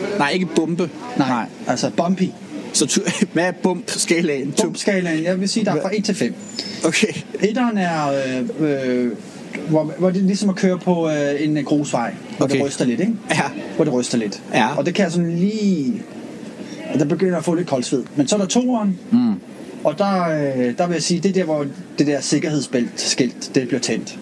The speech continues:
Speaker 1: Ja.
Speaker 2: Ikke?
Speaker 1: Jo. Ja, ding, siger det.
Speaker 2: Præcis.
Speaker 1: Ja.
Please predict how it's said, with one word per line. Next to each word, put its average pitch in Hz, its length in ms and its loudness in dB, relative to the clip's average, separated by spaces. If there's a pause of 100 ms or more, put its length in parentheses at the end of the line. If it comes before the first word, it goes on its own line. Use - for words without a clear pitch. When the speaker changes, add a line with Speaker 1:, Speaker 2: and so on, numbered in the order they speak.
(240)
Speaker 1:
Ja. 147 100 2 (640)
Speaker 2:
Ikke? 185 160 2 (160)
Speaker 1:
Jo. 135 180 0 (1040)
Ja, - 120 2 (160)
ding, 254 540 2
siger 196 160 2
det. 190 200 0
Speaker 2:
Præcis. - 360 0
Speaker 1:
Ja. 104 120 2